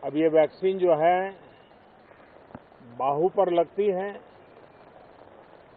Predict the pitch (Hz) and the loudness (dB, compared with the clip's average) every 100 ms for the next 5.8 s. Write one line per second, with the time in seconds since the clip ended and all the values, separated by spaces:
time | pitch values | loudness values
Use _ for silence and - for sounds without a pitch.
0 | - - - - 143 139 160 143 151 131 | -20 -20 -16 -4 -2 0 0 2 0 -2
1 | - 185 165 151 165 170 180 170 147 185 | -8 -4 0 2 2 0 0 0 -2 0
2 | 185 180 185 185 151 143 135 151 170 175 | 0 0 -2 -2 -2 0 0 2 2 0
3 | 180 180 180 175 175 190 170 190 - - | 0 -2 0 0 -2 -6 -6 -10 -18 -20
4 | - - - - - - - - - - | -20 -20 -20 -20 -20 -20 -20 -20 -20 -20
5 | - - - - - 147 165 175 | -20 -20 -20 -16 -2 2 4 4